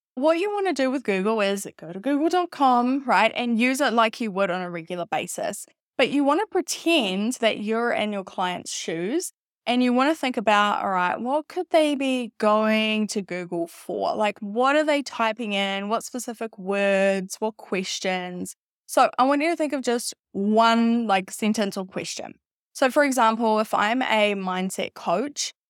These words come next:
maybe my ideal client might be typing in "how to improve my mindset." So that is something that I might type into Google. And before you even hit enter, you will see a bunch of different words that populate underneath, and those are related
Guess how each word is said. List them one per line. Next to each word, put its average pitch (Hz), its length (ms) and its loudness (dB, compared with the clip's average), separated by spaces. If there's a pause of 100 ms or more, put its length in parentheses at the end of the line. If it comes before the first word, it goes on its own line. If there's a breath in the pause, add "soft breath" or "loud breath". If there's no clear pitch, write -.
(120)
maybe 240 380 4
my 214 460 4
ideal 190 400 0
client 262 460 0
might 202 180 -4
be 214 80 -4
typing 202 460 -6
in 196 360 0 (140)
"how 214 320 0
to 214 160 -6
improve 190 580 -4
my 180 140 -4
mindset." 180 540 -6 (320)
So 285 260 2
that 285 260 2
is 311 100 -2
something 240 340 0
that 214 120 2
I 196 80 2
might 190 240 -2
type - 240 -6
into 170 200 -12
Google. 285 360 -2 (640)
And 277 220 2
before 349 340 0
you 427 160 -4
even 294 320 0
hit 285 200 -14 (200)
enter, 220 600 0 (100)
you 233 200 0
will 311 220 0
see 220 600 0 (260)
a 214 420 2
bunch 226 400 0
of 226 180 -2
different 220 340 -4
words 190 340 0
that 190 180 -2
populate 185 560 -2
underneath, 190 720 -2
and 226 200 2
those 214 280 4
are 220 140 0
related 185 640 -2